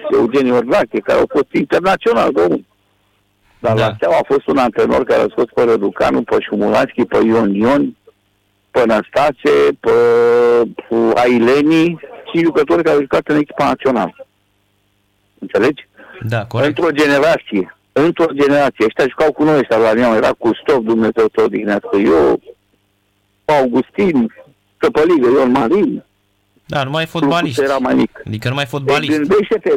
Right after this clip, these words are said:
Speaker 1: două generații, ți-am zis câteva nume. Lasă-mă pe mine la o parte. Ei au fost, uh, corifei. Eu am fost mai la visul pianului.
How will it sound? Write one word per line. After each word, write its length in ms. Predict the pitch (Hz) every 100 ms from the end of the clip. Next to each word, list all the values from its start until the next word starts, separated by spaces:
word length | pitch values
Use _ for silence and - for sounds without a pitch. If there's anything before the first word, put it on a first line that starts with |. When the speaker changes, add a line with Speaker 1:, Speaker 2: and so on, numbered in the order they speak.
| 185
Speaker 1:
două 280 | 143 165 226 196
generații, 920 | 151 165 135 117 104 98 - - -
ți-am 160 | 139 131
zis 140 | 156
câteva 460 | - 170 - 127 135
nume. 500 | 127 107 98 98 127 _ _ _ -
Lasă-mă 440 | - 165 - 127
pe 120 | 117
mine 180 | 123 123
la 140 | 104 113
o 40 |
parte. 360 | - 104 - - -
Ei 240 | - 135
au 140 | 113 107
fost, 200 | 110 113 -
uh, 140 | 110 104
corifei. 580 | - 107 101 - 104 101
Eu 140 | 156 143
am 100 | 131
fost 200 | 135 117
mai 220 | 131 120
la 340 | 117 117 113 113 - - 156 -
visul 420 | 131 - 117 113
pianului. 500 | - 113 104 90